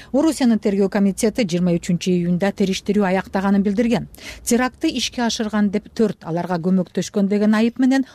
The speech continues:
он беш киши сот жообуна тартылууда. Тергөөчүлөр чабуулдун артында Ислам мамлекети Хорасан террордук уюму турат деп эсептегени менен,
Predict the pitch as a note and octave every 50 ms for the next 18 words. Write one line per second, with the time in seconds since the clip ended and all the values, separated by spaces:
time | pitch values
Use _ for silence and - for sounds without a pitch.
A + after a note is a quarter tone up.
0 | _ _ - C4+ B3+ B3+ A3+ G#3 C4+ C4+ - - - A3+ - - E3+ - - -
1 | - A#3 A3 - - F3 E3 E3 D#3+ D#3 D#3 D#3+ E3 - E3+ D#3 - - D#3 D#3
2 | D#3 D#3+ D3+ E3 D#3 - - _ _ - - - - - - - B3+ B3 A3 B3
3 | A#3+ A3+ - - A3+ A#3+ A#3 - - F#3+ D#3+ E3 E3+ F3 E3+ E3+ F3 F3 F3 -
4 | - F#3 F3 F#3 G3 - A3+ - - - A3+ A3 A3 A3 A3 G#3+ G#3 G3+ - -
5 | G3 - G#3+ - - G#3+ G#3+ G#3+ G3+ - - B3 A3+ A3 - F#3 F3 F3+ F3 E3+
6 | F3+ F3 - F3 F3+ F3+ F3 F3 E3+ E3 - F3+ F3+ E3+ - _ _ F#3+ E3+ -
7 | - - _ _ - G#3+ - - G3 - - F3+ F3 F#3+ F3 F3 D#3+ D#3 D#3 F3+
8 | A3+ A#3